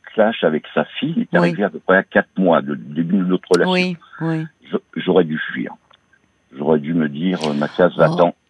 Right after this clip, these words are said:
Speaker 2: Bah, vous étiez très amoureux de cette femme. Non,
Speaker 1: Ah
Speaker 2: après,
Speaker 1: oui,
Speaker 2: non,
Speaker 1: je,
Speaker 2: je comprends
Speaker 1: oui.
Speaker 2: que vous ne soyez pas parti, parce
Speaker 1: Bah
Speaker 2: que,
Speaker 1: non, bah
Speaker 2: bah
Speaker 1: non, parce
Speaker 2: non,
Speaker 1: que
Speaker 2: vous êtes très amoureux de cette femme, et puis c'est pas,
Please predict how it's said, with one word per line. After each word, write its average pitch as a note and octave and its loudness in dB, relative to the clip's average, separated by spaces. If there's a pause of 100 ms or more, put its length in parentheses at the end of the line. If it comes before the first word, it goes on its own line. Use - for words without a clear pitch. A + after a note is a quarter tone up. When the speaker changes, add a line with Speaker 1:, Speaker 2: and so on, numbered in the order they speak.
(200)
Speaker 2:
Bah, E3+ -2
vous C#3+ -2
étiez D3 -4
très C#3+ -4
amoureux C#3 0
de - -12
cette - -8
femme. D#3+ 2
Non, G3+ 2
Speaker 1:
Ah G3+ 6
Speaker 2:
après, A3+ 6
Speaker 1:
oui, C#4 4
Speaker 2:
non, A3+ 2
Speaker 1:
je, A3 0
Speaker 2:
je - -4
comprends A#3 4
Speaker 1:
oui. B3 0
Speaker 2:
que G3+ 0
vous G#3+ 4
ne F#3 2
soyez D#3 0
pas C3 -2
parti, F3+ 0
parce B2+ -4
Speaker 1:
Bah F3 4
Speaker 2:
que, D#3 4
Speaker 1:
non, C#3 2
bah - 0
Speaker 2:
bah - 4
Speaker 1:
non, - 4
parce E4 2
Speaker 2:
non, A3+ 2
Speaker 1:
que D#3+ -2
Speaker 2:
vous D#3 0
êtes D3+ 0
très D3+ -2
amoureux D3 2
de - -10
cette D3 -4
femme, F#3 4
et D3+ 2
puis - -12
c'est D3+ -6
pas, C#3+ 0